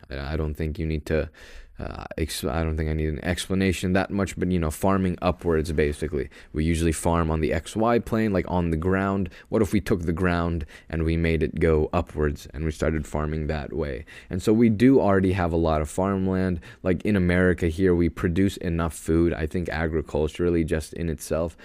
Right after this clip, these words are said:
to solve world hunger. Um, so, you know, it's a li-, <laughs> that's a little depressing, but, uh, what if we could start farming upwards? Like, what if we, um,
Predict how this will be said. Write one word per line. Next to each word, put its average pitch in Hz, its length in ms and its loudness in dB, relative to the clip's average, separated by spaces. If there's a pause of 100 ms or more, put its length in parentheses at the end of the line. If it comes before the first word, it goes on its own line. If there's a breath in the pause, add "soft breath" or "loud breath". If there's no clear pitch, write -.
(160 loud breath)
to 82 140 0
solve 82 560 0 (100)
world 87 420 0
hunger. 92 440 0 (520 loud breath)
Um, 73 400 -2 (1040)
so, 80 460 2 (100)
you 101 140 -2
know, 90 80 2
it's 92 160 0
a 101 60 6
li-, 101 240 2
<laughs> - 40 -14
that's - 280 -4
a 78 60 -2
little 82 220 0
depressing, 80 540 -6 (260 loud breath)
but, 82 240 0
uh, 73 240 -2 (440 loud breath)
what 113 180 6
if 131 140 0
we 123 80 4
could 107 200 -2
start 95 500 -2 (320)
farming 82 600 -2
upwards? 57 560 -8
Like, 73 80 -8
what 76 240 -2
if 76 140 -6
we, 78 260 0
um, 73 420 -6